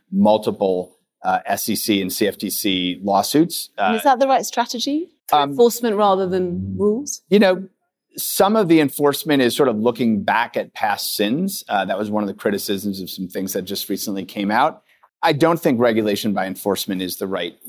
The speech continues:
Speaker 1: approach. And I
Speaker 2: Hmm.
Speaker 1: think across the board, what I believe policymakers and regulators need to be doing is coming up with very clear statutory definitions of digital assets, because digital assets exist on a spectrum. This is not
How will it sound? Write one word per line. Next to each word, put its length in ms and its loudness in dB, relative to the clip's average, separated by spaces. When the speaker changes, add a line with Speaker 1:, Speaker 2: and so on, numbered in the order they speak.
Speaker 1:
approach. 420 -2
And 100 -2
I 60 -4
Speaker 2:
Hmm. 60 -10
Speaker 1:
think 280 -4
across 400 0
the 80 -6
board, 560 2
what 340 2
I 160 4
believe 480 -2
policymakers 720 0
and 100 -2
regulators 680 -2
need 240 -2
to 60 -12
be 80 0
doing 520 2
is 320 2
coming 320 2
up 100 2
with 300 -2
very 320 6
clear 360 2
statutory 720 -2
definitions 640 -4
of 80 -8
digital 320 -6
assets, 480 -4
because 440 -4
digital 280 4
assets 440 0
exist 360 -2
on 120 -2
a 20 -6
spectrum. 720 -4
This 180 -6
is 140 -2
not 420 0